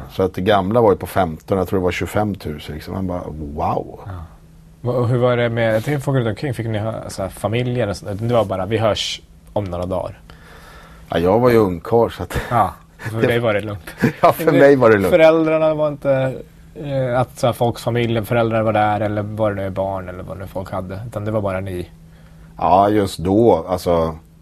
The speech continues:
Speaker 2: Ja, de, den dagen.
Speaker 1: Ja,
Speaker 2: Och
Speaker 1: den,
Speaker 2: fulla
Speaker 1: den dagen, liksom, på så sätt, va? Så att det var, eh,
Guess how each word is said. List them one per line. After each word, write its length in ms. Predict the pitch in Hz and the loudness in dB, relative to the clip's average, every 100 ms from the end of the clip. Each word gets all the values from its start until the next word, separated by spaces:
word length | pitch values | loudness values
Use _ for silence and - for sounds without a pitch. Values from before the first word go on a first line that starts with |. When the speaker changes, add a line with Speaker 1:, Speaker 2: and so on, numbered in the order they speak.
| - | 0
Speaker 2:
Ja, 140 | 139 | 0
de, 280 | 117 113 110 | 2 -2 -2
den 220 | 123 120 | 0 0
dagen. 420 | 107 104 117 107 104 | 0 0 -2 -4 4
Speaker 1:
Ja, 280 | 90 85 - | 4 4 -6
Speaker 2:
Och 100 | 101 | 0
Speaker 1:
den, 140 | - | 0
Speaker 2:
fulla 160 | 110 101 | 0 -2
Speaker 1:
den 380 | 90 92 90 85 | 2 2 2 0
dagen, 280 | 80 80 | 0 -2
liksom, 360 | 82 78 - 82 | -4 -10 -14 -14
på 120 | - 78 | -12 -10
så 200 | 80 78 | -8 -10
sätt, 280 | - - | -14 -14
va? 80 | - - - - | -14 -16 -18 -10
Så 120 | 82 | -10
att 140 | 82 | -10
det 120 | - 78 | -12 -10
var, 240 | 78 78 | -8 -8
eh, 260 | 78 76 | -8 -10